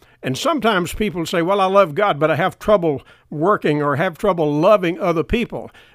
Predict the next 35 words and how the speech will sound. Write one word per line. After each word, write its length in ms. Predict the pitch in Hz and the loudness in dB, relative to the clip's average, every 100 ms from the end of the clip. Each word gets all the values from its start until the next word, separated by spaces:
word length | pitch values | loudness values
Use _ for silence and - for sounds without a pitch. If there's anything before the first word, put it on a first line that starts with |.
| - | -2
Well, 300 | 151 190 226 | 2 4 2
I'm 260 | - 165 | 0 -2
just 180 | 240 202 | 0 -2
gonna 180 | 208 160 | 0 0
tell 180 | - 202 | 0 0
you 120 | 160 | 0
right 300 | 143 165 - | 0 0 0
point 240 | 196 170 | -2 -2
blank, 300 | 160 185 214 - | 0 -2 -2 -4
I 240 | 143 208 | -4 -2
think 240 | 185 175 | -2 -4
I 140 | 185 160 | -4 -4
can 120 | 175 | -4
make 200 | 175 160 | -4 -6
a 20 | |
scriptural 520 | 151 - 190 - 160 | -8 -4 -6 -4 -6
case 460 | 123 - 302 160 - - - _ | -4 -4 -4 -6 -8 -16 -20 _
that 160 | 170 175 | -2 0
you're 140 | 156 | 0
not 360 | 156 185 226 - | 0 0 -2 -2
quite 280 | 202 185 | -2 -2
right 260 | 196 170 165 | 2 2 2
with 220 | 175 147 | -4 -4
God 420 | 165 208 160 170 143 - _ | -2 0 2 -2 -6 -20 _
if 200 | - 151 | -2 0
you're 160 | 165 170 | 0 2
not 260 | 170 175 | 2 0
able 360 | 190 185 170 156 | 0 0 2 0
to 100 | 160 | 0
love 280 | 156 165 147 | 2 2 2
other 200 | 147 131 | -2 -2
people. 420 | - 151 104 - - - _ - | 0 -2 -4 -16 -20 -20 _ -6
If 160 | 120 | -2
you're 180 | 160 190 | 2 2
still 500 | - - 214 175 139 | 2 2 4 2 0